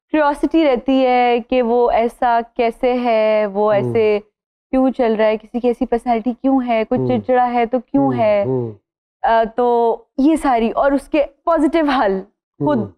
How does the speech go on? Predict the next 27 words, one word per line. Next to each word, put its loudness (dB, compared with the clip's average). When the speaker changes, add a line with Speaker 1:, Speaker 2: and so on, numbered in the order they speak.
Speaker 1:
दिमाग 0
से 0
भी 0
Speaker 2:
माशाल्लाह, 0
Speaker 1:
सोच 0
के, -2
Speaker 2:
माशाल्लाह। -2
Speaker 1:
तो 0
ये -2
Speaker 2:
अगर 0
मैं 2
Speaker 1:
ऐसा 0
Speaker 2:
एक, -2
Speaker 1:
है। 2
Speaker 2:
एक, -2
एक 0
बात 0
पूछूं, 0
अ, -2
अमेरिका -2
शिफ्ट -4
होने 2
की 0
कोई 0
खास -2
वजह 0
थी? -2